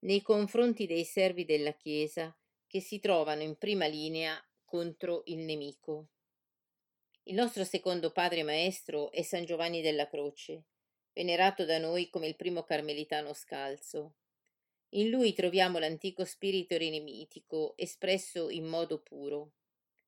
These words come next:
Si ha l'impressione che la sua vita non abbia conosciuto lotte interne.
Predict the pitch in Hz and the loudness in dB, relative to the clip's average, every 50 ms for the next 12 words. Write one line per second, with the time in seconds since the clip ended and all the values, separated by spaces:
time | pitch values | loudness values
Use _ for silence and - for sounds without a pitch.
0 | _ _ _ _ _ _ _ _ _ - - - 220 214 208 202 185 165 - 175 | _ _ _ _ _ _ _ _ _ -4 2 4 6 6 6 4 2 2 -2 -4
1 | 160 - - - 196 202 196 190 175 - - - 151 156 156 - - 156 147 - | -4 -4 -4 0 0 2 2 2 0 0 0 2 2 0 0 0 -2 -2 -2 -2
2 | 170 175 175 _ - 160 160 170 - - 180 170 170 180 190 190 185 180 175 170 | -6 -10 -6 _ 0 0 0 0 -6 -6 -6 -4 0 2 2 2 2 0 -2 -2
3 | - 165 156 160 147 - - 185 185 - 160 156 151 151 - - 156 147 151 147 | -2 -4 -4 -4 -8 -8 -10 -8 -4 -2 0 0 0 -2 -2 -6 -8 -6 -6 -6
4 | - 151 143 143 143 143 151 151 147 151 156 156 | -6 -4 -4 -4 -4 -6 -8 -12 -14 -14 -14 -18